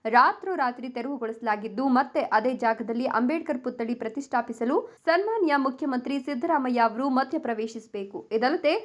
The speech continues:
ದಲಿತರ ಮೇಲೆ ನಡೆಯುತ್ತಿರುವ ದೌರ್ಜನ್ಯಗಳ ಬಗ್ಗೆ ಸರ್ಕಾರ ಗಮನ ಹರಿಸಬೇಕು.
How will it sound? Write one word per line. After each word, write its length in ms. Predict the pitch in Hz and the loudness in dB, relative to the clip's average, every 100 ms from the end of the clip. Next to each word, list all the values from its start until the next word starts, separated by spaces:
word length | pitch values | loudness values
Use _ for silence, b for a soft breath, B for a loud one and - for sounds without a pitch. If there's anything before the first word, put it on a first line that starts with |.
| b b 208 | b b 2
ದಲಿತರ 340 | 285 415 440 403 | 4 4 0 -2
ಮೇಲೆ 200 | 339 285 | -2 -2
ನಡೆಯುತ್ತಿರುವ 440 | 269 262 262 233 247 | -4 -6 -4 -2 0
ದೌರ್ಜನ್ಯಗಳ 520 | 233 233 285 262 233 220 | 0 -2 -4 -2 -2 -2
ಬಗ್ಗೆ 220 | 214 247 | -2 0
ಸರ್ಕಾರ 380 | 247 226 226 214 220 214 | 0 0 2 2 2 2
ಗಮನ 180 | 254 302 | 2 0
ಹರಿಸಬೇಕು. 540 | 226 208 - 185 - | -2 -8 -8 -10 -12